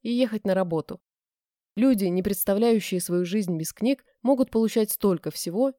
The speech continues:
ничем не жертвуя. Рынки подстраиваются под наши потребности, под ускоряющийся темп жизни. И превосходно, когда мы не позволяем нелепым установкам вас тормозить.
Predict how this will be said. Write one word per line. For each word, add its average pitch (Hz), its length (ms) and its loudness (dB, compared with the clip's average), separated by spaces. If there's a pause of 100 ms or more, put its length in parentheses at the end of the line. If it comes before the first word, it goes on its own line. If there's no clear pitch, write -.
ничем 233 340 2
не 226 80 2
жертвуя. 160 540 -4 (760)
Рынки 277 360 2
подстраиваются 202 760 2
под 180 200 -2
наши 190 200 0
потребности, 180 760 -2 (140)
под 175 200 -2
ускоряющийся 190 880 -2
темп 180 320 -2
жизни. 170 500 -4 (360)
И 214 100 0
превосходно, 220 800 0
когда 180 300 2
мы 175 100 0
не 175 80 0
позволяем 175 500 2
нелепым 170 480 -2
установкам 190 640 -2 (140)
вас 175 280 0
тормозить. 165 580 -2